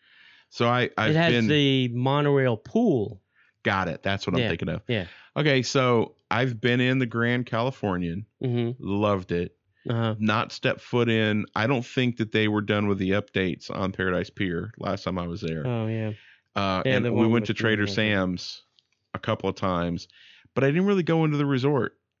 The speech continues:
Speaker 1: you know, 'cause last time I was
Speaker 2: Uh-huh.
Speaker 1: there was D twenty-three.
Speaker 2: Mm.
Speaker 1: Yeah,
Speaker 2: So you
Speaker 1: D twenty-three.
Speaker 2: Oh, so you were at Trader Sam's, though.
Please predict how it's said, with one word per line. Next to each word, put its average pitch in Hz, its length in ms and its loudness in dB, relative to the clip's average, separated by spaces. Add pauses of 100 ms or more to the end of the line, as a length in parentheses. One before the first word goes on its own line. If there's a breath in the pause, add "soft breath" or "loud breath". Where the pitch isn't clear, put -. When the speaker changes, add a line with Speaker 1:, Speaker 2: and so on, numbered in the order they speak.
(580)
Speaker 1:
you 107 80 2
know, 98 220 2
'cause 101 160 -6
last 120 240 0
time 127 140 0
I 135 80 2
was 170 120 0
Speaker 2:
Uh-huh. 110 80 0
Speaker 1:
there 98 200 2
was 101 760 0 (920)
D 120 120 2
twenty-three. 120 1300 -4 (600)
Speaker 2:
Mm. 117 300 -4 (540)
Speaker 1:
Yeah, 147 280 0
Speaker 2:
So 104 140 -16
you 123 80 0
Speaker 1:
D 170 100 2
twenty-three. 135 460 -2 (200)
Speaker 2:
Oh, 147 140 2
so 165 160 -2 (720)
you 220 140 2
were 247 140 4
at 127 120 0
Trader 127 280 0
Sam's, 175 360 0
though. 95 260 -4